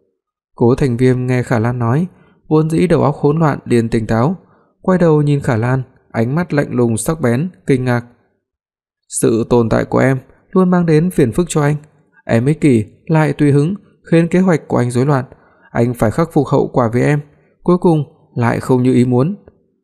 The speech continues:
Giọng nói của Khả Lan nhẹ nhàng chậm chạp, dường như bình tĩnh, kể đã không còn quan trọng nữa. Anh nghe Khả Lan nói như vậy, đưa tay nắm vai cô, nghĩ muốn nói với Khả Lan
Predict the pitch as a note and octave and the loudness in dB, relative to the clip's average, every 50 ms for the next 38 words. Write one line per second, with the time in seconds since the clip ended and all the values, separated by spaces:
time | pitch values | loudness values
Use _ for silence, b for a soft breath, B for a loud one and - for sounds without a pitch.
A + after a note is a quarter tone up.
0 | _ _ _ - - E3+ D#3+ D#3 D3+ D3 D#3 F3 - F3 D3 - C#3+ B2 A2 A#2+ | _ _ _ -4 -2 -2 0 2 2 2 2 2 2 0 0 0 -2 -2 -2 0
1 | B2 B2 B2+ B2 B2+ C3 - B2 A#2+ B2 A#2+ A#2+ A2+ A#2 - C#3 B2+ - - C3 | -2 -2 -2 -2 -2 -4 -4 -4 -4 -4 -2 -4 -4 -4 -6 -6 -6 -4 -2 -2
2 | B2 B2 - b b b b b b b - E3 D#3 D3+ D#3+ F3 F3 E3+ E3+ D#3 | -2 -4 -6 b b b b b b b 0 0 0 2 2 2 2 0 0 2
3 | D3+ C3 A#2+ A2+ A#2 C3+ D3+ F3 G3 G3+ - _ _ _ _ - F3 D3 B2+ A2 | 2 0 0 0 0 0 0 0 -2 -4 -6 _ _ _ _ 0 0 2 2 2
4 | A#2 C3 D3+ D#3+ - - D#3 C#3+ C3+ - - C3 A2+ G#2+ - - B2+ A#2+ - B2 | 0 0 0 -2 -2 0 -2 -2 -2 -2 -4 -4 -4 -2 -2 -2 -2 -2 -2 0
5 | A#2 A2 A#2 C#3 E3 E3+ - _ _ _ _ _ _ _ _ _ _ _ _ _ | 0 0 0 0 0 -2 -4 _ _ _ _ _ _ _ _ _ _ _ _ _
6 | _ - B2+ A#2+ B2 B2+ B2+ B2 A#2+ - - B2+ G#2+ A2 A#2+ B2 B2+ B2 A#2+ C3 | _ -6 -4 -4 -2 -2 -2 -2 -2 -2 -2 0 0 0 0 -2 -2 -2 -2 0
7 | D3 D#3 D3+ D3+ C#3+ C#3+ - b b b b b b - F3 E3+ E3+ F3+ E3+ E3+ | 0 0 0 0 0 -2 -4 b b b b b b -2 -2 0 0 0 0 2
8 | E3+ D#3+ C#3+ C3 C#3 D3 D3+ D3+ D3+ - D3+ D#3 D#3 D3+ D3+ - _ _ _ _ | 2 0 0 -2 0 0 -2 -2 0 0 0 0 0 0 -2 -8 _ _ _ _
9 | - C3 C3 B2+ C3+ B2+ B2 B2 C3 B2 A#2+ A#2+ A#2+ D#3 C#3+ - D#3 C3 A2+ A#2+ | -2 -2 0 0 0 0 0 0 0 -2 -2 -2 0 -2 -2 0 -2 -2 -2 -2
10 | B2+ C3+ C3 | -2 -2 -4